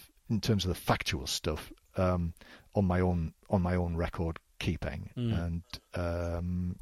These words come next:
Speaker 1: you know, I, I, I trust, I trust my own record keeping, really.
Speaker 2: And, and how encyclopedic are you in terms of the information that stays in your brain? Can you tell me who scored the second goal in a game, you know, th-, a month ago or th-,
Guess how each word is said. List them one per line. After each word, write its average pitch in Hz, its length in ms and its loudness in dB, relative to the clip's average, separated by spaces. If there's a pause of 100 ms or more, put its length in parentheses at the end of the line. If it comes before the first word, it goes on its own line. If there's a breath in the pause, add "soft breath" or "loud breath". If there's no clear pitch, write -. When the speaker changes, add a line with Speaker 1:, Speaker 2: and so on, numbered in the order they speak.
Speaker 1:
you 104 100 2
know, 87 140 2
I, 92 240 -4
I, 90 140 0 (180)
I 92 160 0
trust, - 500 -2 (320 loud breath)
I 104 80 -2
trust - 380 0
my 101 160 2
own 101 160 4
record 104 360 0
keeping, - 320 -6
really. 73 300 -6 (180)
Speaker 2:
And, 156 240 2
and 160 140 4
how 170 160 8
encyclopedic 143 800 4
are 127 180 6
you 113 180 2
in 113 120 0
terms 117 420 2
of 113 260 0
the 120 120 0
information 117 500 0
that 113 120 -4
stays 117 340 2
in 110 80 -2
your 104 120 0
brain? 104 280 -2
Can 143 220 2
you 131 80 0
tell 127 240 2
me 127 100 2
who 127 140 2
scored 131 300 2
the 127 60 2
second 123 380 2
goal 127 360 4
in 123 200 -2
a 117 60 0
game, 120 400 2 (480 loud breath)
you 117 120 2
know, 113 220 2
th-, - 400 -14
a 127 80 2
month 123 260 2
ago 123 320 4
or 104 180 0
th-, - 180 -12